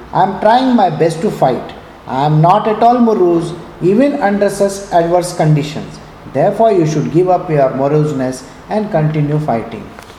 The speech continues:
See, what happens is, many a time we give up in life. We say, "Now nothing is going to work, I just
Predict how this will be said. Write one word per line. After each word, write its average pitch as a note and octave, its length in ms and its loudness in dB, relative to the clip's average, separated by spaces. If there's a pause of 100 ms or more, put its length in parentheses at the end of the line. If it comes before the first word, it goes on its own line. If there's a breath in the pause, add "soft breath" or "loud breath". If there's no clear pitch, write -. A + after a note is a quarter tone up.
(200 loud breath)
See, B3 200 -2
what A3+ 180 4
happens G3 500 -4
is, E3+ 240 -4 (220)
many G#3+ 300 0
a F3+ 180 0
time F3 300 0
we E3 80 0
give D3+ 260 0
up E3 180 0
in B2 180 -2
life. G#2 360 -6 (460 loud breath)
We F3+ 180 2
say, F#3 240 0 (340)
"Now E3 160 0 (140)
nothing G3 340 0
is D3+ 60 0
going C#3+ 240 -2
to D3 80 0
work, A#2+ 320 0
I B2 100 -2
just D#3 260 -2